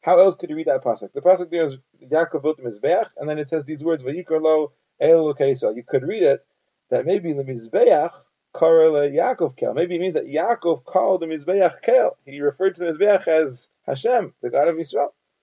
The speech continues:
But if that's what it means, then it should say, "Vayikra Lo Yaakov Mivadeh." It should say that Yaakov called the Mizbeach Kel Elokei Yisrael. Ella, so therefore it rather must mean, "Vayikra Lo,"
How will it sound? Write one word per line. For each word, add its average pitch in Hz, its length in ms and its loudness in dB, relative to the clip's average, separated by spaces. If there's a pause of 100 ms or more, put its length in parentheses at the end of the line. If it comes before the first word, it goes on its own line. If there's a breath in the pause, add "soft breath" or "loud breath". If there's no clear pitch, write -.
(460)
But - 60 -2
if 123 80 -2
that's 190 160 4
what 170 80 -2
it 160 60 -2
means, 220 280 -2
then 180 140 2
it 165 100 0
should 165 100 -4
say, 220 120 4
"Vayikra 180 480 2
Lo 190 280 4
Yaakov 160 600 -2
Mivadeh." 113 360 -4
It - 40 -18
should 117 80 -6
say 175 100 0
that 139 200 -6
Yaakov 180 500 0
called 196 320 2
the 175 60 -4
Mizbeach 165 680 0 (540)
Kel 175 200 8
Elokei 139 500 4
Yisrael. - 360 -8 (200)
Ella, 196 180 4
so 131 300 -2
therefore 165 360 2
it 135 100 -4 (240)
rather 160 320 6
must 180 240 0
mean, 208 320 -4 (180)
"Vayikra 165 420 -2
Lo," 190 540 4